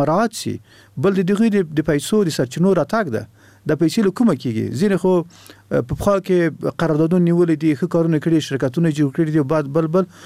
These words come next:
ولې ځینې اصلاً معلوم نه دي چې دغه، دغه، آه، سرچینې منابع دوی له کومه کې وي؟ هلته قانون وایي څوک چې له خارجي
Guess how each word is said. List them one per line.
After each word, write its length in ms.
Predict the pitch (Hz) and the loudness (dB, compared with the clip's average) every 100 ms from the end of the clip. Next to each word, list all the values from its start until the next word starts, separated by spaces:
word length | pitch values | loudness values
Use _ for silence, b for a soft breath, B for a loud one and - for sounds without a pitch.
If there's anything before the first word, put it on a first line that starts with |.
| B B - | B B 0
ولې 260 | 156 233 185 | 2 2 2
ځینې 400 | 226 226 202 - | 2 2 0 -2
اصلاً 220 | 127 - 233 185 | -4 0 2 4
معلوم 200 | 165 185 | 2 2
نه 40 | 208 | 2
دي 80 | 202 | 0
چې 60 | 151 | -2
دغه، 120 | 143 135 | 0 0
دغه، 140 | 151 143 | 0 0
آه، 280 | - 139 127 123 | 0 0 0 0
سرچینې 440 | 127 - 160 190 | -4 -2 0 2
منابع 220 | 156 143 180 | 2 2 0
دوی 80 | 180 | 0
له 60 | 156 | 0
کومه 160 | 208 185 | 0 0
کې 120 | 196 214 | 2 0
وي؟ 80 | 135 B B B | 0 B B B
هلته 180 | - 165 - | -2 -2 0
قانون 220 | 175 196 214 | 0 2 2
وایي 160 | 214 185 | 2 0
څوک 300 | - - 175 | -6 -8 -6
چې 80 | 185 156 | -2 0
له 200 | 143 131 123 | 0 0 0
خارجي 400 | 135 131 160 | -2 0 0